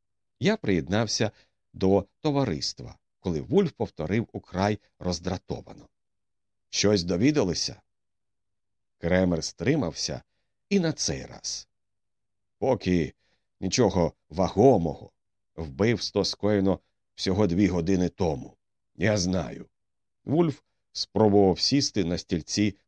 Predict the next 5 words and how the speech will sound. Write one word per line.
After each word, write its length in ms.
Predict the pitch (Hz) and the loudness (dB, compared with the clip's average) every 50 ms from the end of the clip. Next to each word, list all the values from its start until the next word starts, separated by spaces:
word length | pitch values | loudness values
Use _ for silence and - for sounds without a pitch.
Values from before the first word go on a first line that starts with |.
| _ | _
позручніше. 880 | _ 98 85 - 92 90 90 - - - 76 69 62 - - - - - _ _ _ _ _ _ _ _ _ _ _ _ _ _ | _ -4 -2 -2 -2 -2 -2 -2 -4 -4 -6 -10 -8 -6 -8 -8 -8 -10 _ _ _ _ _ _ _ _ _ _ _ _ _ _
"Ви, 180 | 78 95 110 95 | 0 2 2 2
звісно, 540 | 85 98 117 120 98 - - 98 98 90 - _ _ _ _ | 2 0 0 0 -2 -2 0 0 0 0 -2 _ _ _ _
запитали 560 | - 76 95 92 - 110 - 90 - 120 104 | -4 -4 -4 -2 -2 -4 -2 0 2 2 2
Фелікса, 680 | 92 - - 95 90 80 76 - - - - 65 60 | 0 0 -2 -2 -2 -2 -2 -4 -6 -6 -6 -8 -10